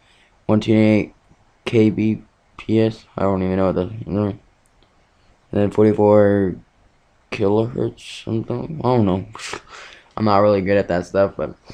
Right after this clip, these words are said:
and then stereo A V C B R. And then you wanna click on video tab, put on C B R, Windows Media Video nine, and then put an image size, high defi-, high definition twelve eighty X seven twenty.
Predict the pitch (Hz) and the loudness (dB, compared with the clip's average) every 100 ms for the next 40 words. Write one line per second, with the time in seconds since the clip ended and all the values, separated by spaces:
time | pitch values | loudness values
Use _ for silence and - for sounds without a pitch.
0 | - _ - 101 95 - 113 107 104 98 | -20 _ -6 -4 -4 0 4 6 6 4
1 | 95 92 90 92 82 80 - 120 - - | 0 -2 -2 0 -2 -4 -10 -20 -16 -6
2 | 104 104 104 101 98 101 95 - 107 - | -2 0 0 0 0 0 -2 -4 -4 0
3 | 101 98 107 113 110 113 110 113 113 _ | 0 2 4 4 4 4 4 4 -2 _
4 | _ _ _ - 107 101 98 107 110 110 | _ _ _ -2 0 0 -2 0 4 6
5 | 104 107 107 107 110 110 104 107 101 107 | 6 6 4 4 4 4 4 2 2 4
6 | 110 107 98 104 107 98 87 95 92 95 | 4 4 2 0 2 2 0 -2 -4 -4
7 | 98 - 104 98 - 107 110 - 107 101 | -6 -2 -2 -2 -2 -2 -2 0 0 2
8 | 98 - _ - _ - 110 113 110 - | 0 -4 _ -20 _ 4 6 8 6 4
9 | 107 - _ _ 92 101 117 131 127 120 | -4 -6 _ _ 4 6 6 4 2 0
10 | 113 - 110 104 98 101 101 101 98 90 | 0 -2 -2 2 4 4 2 2 0 -2
11 | - 98 95 95 92 92 90 | -4 -4 -4 -4 -4 -4 -6